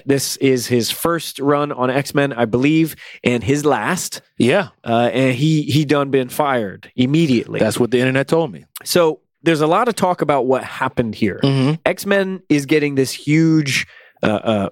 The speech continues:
Speaker 1: reboot. They, uh, get, getting a lot of love from Marvel right now.
Speaker 2: Yeah.
Speaker 1: You got
Speaker 2: A lot of
Speaker 1: X-Men,
Speaker 2: attention.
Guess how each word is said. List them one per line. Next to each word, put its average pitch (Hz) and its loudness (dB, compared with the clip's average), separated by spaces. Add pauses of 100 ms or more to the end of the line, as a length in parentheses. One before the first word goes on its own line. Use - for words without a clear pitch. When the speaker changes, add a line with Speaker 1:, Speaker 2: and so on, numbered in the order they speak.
Speaker 1:
reboot. 156 2 (100)
They, 143 0
uh, 143 0
get, 147 0
getting 180 -2
a 170 0
lot 156 2
of 131 0
love 120 0 (120)
from 127 -2
Marvel 110 0
right 92 -2
now. 95 -4
Speaker 2:
Yeah. 135 2 (120)
Speaker 1:
You - -10
got 101 0
Speaker 2:
A 104 2
lot 120 2
of 147 2
Speaker 1:
X-Men, 123 0
Speaker 2:
attention. 156 -4